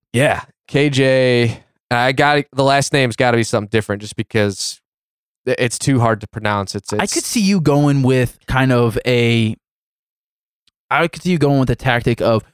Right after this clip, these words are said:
Speaker 2: using a slick last name that actually s-, sounds like a real name.
Speaker 1: Yeah.
Speaker 2: Not, you know, off the wall like me. Like, I could see you being like K J, you know, like Nick Cage, you know, Cage i-, is kind of a little bit out there, or Pitt, you know, it sounds fake,
Speaker 1: Yeah.
Speaker 2: but it's real. Like, but you would come up with a,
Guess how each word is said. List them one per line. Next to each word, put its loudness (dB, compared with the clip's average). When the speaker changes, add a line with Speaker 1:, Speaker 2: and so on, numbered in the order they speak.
Speaker 2:
using 0
a 0
slick -4
last 0
name 0
that -2
actually 0
s-, -8
sounds -2
like -2
a -4
real -2
name. -10
Speaker 1:
Yeah. -2
Speaker 2:
Not, 0
you -2
know, -2
off -2
the -2
wall 2
like -4
me. -6
Like, -4
I 0
could -4
see -4
you 0
being 0
like -2
K 0
J, 0
you -2
know, 2
like -2
Nick 0
Cage, 0
you 2
know, 2
Cage 0
i-, -4
is 2
kind 2
of 0
a 2
little 2
bit 2
out 2
there, 2
or 2
Pitt, -2
you -4
know, 2
it 0
sounds 0
fake, 0
Speaker 1:
Yeah. 2
Speaker 2:
but 2
it's -6
real. 2
Like, 2
but 0
you 0
would 0
come 0
up -2
with -2
a, -4